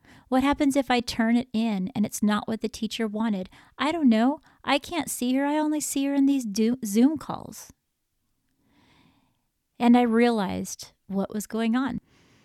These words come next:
This was an exact picture of her avoiding because she had a fear of failure.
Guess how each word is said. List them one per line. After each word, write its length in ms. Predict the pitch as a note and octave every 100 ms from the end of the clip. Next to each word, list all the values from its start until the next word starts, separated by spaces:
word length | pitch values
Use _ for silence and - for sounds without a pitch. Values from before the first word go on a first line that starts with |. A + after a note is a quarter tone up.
| _ _ _ _
This 720 | G3+ B3 G#3+ - - - - _ _ _ -
was 220 | G#3+ G#3+
an 80 | G#3+
exact 640 | G3+ F#3+ G3+ G3+ - -
picture 540 | C#4 - - - - -
of 120 | G#3
her 240 | F#3+ A3 A3
avoiding 840 | G#3+ F#3+ F3+ G#3+ A3+ A3+ F3+ F#3 F#3 _ _ _ -
because 460 | A3 - G#3 G#3
she 140 | - A3+
had 240 | F#3+ F#3
a 40 |
fear 360 | F#3+ - F#3+ F#3
of 100 | G3
failure. 520 | - - - - G3+